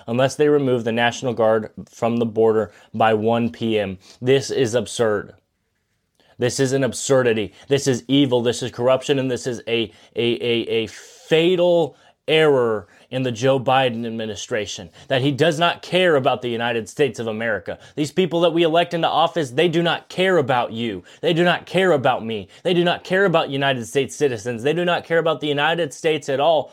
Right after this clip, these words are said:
All they care about is what goes into their pocket. And they get a lot of money by being corrupt, by being evil. And it's time that we, the people, say, "Enough is enough. I've had enough. I'm gonna step in the limelight, and I'm gonna say enough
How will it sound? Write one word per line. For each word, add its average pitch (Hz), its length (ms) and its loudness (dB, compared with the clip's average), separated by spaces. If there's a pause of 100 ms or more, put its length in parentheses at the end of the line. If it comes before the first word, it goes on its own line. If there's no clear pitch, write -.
(140)
All 175 200 2
they 170 160 2
care 185 320 -2
about 131 380 0 (180)
is 135 180 0
what 131 220 0
goes 165 320 2
into 180 180 0
their 156 140 0
pocket. 160 540 -2 (180)
And 147 140 -4
they 165 100 0
get 156 160 0
a 151 40 0
lot 151 340 2
of 180 60 0
money 175 380 -2 (160)
by 131 160 0
being 175 300 0
corrupt, 156 500 0
by 139 140 0
being 160 320 -2
evil. 139 420 -2 (120)
And 147 100 -6
it's 135 160 -8
time 175 240 0
that 143 140 -2
we, 190 420 0 (160)
the 156 100 -2
people, 143 640 -2 (100)
say, 165 240 0
"Enough 156 380 2
is 175 120 -2
enough. 156 440 0
I've 131 160 0
had 156 220 2
enough. 156 340 0
I'm 160 120 -2
gonna 143 160 -4
step - 600 -2 (360)
in 170 360 0 (280)
the 143 480 4 (320)
limelight, 143 720 2
and 135 120 -6
I'm 180 140 -2
gonna 156 220 0
say 143 340 2
enough 139 460 -2